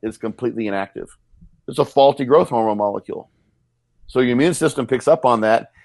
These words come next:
And guess what? If the immune system happens to find something in that faulty growth hormone that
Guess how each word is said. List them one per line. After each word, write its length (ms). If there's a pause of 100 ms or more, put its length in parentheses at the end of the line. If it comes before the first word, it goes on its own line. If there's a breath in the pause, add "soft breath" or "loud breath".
(140 soft breath)
And 120
guess 220
what? 200
If 120
the 100
immune 260
system 540
happens 460
to 100
find 580 (300 soft breath)
something 460
in 160
that 220
faulty 360
growth 260
hormone 540 (640)
that 460